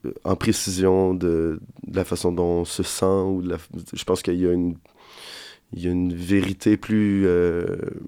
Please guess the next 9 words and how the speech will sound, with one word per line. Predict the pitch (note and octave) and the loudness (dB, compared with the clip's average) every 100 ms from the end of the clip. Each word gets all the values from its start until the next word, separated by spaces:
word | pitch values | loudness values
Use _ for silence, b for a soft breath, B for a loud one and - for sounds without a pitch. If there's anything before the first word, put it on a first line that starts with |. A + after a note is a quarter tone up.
| - G#2 - _ _ _ _ _ - G2 | -14 -16 -20 _ _ _ _ _ -4 2
honnête | G2 G2 G#2+ - - - G2 G2 | 6 6 4 0 -12 -14 -14 -14
dans, | - - F#2+ F#2 F2 - - | -8 0 2 4 2 -2 -8
dans | - F#2 F2 | -8 -4 -2
écrire | - G2 | -2 -2
dans | F#2 | -2
ta | - | -2
langue | E2+ F2+ | -2 -2
première, | - F#2 F#2+ B2+ A2+ | -2 0 -2 -4 -6
déjà. | G2+ A#2+ | -6 -8